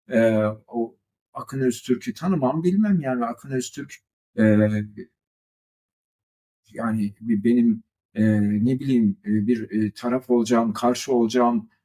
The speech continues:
falan, e, birisi değil. Ben sadece konuyu araştırıyorum, e, ve, e, çok büyük, e, çürük, e, iddialar görüyorum. Bu, bunların üzerine üzerine gidiyorum.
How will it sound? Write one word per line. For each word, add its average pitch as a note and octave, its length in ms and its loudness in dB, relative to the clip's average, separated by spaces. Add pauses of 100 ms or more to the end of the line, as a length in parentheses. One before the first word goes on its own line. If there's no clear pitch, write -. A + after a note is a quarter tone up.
falan, A#2 440 -2
e, G#2+ 360 -2
birisi B2 320 -2
değil. A#3+ 180 -10
Ben A#3 140 0
sadece A3+ 360 0
konuyu F#3+ 320 0
araştırıyorum, E3+ 760 -2 (500)
e, C3+ 140 -8
ve, E3+ 380 2
e, B2+ 200 -6
çok - 360 -6
büyük, F#3+ 400 2
e, C3 80 2 (880)
çürük, F3 380 -2 (200)
e, B2 80 0 (1080)
iddialar D#3 520 0
görüyorum. G#2+ 640 0 (440)
Bu, G3 220 -2
bunların G3+ 440 2
üzerine G3+ 400 2
üzerine B2+ 440 -2
gidiyorum. A3+ 600 -2